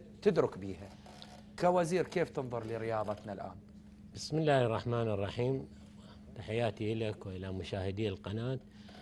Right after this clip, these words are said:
Speaker 2: بالحقيقة يعني إحنا المتتبع للرياضة العراقية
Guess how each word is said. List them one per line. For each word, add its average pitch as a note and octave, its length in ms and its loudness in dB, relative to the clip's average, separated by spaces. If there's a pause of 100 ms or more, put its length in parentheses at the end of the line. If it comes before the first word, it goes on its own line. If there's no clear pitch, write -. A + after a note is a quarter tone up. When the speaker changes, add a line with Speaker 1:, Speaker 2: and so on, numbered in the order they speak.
(320)
Speaker 2:
بالحقيقة F#3 840 4
يعني D#3 640 4
إحنا E3 260 4
المتتبع C3+ 1000 4
للرياضة B2 800 4
العراقية G2+ 800 -4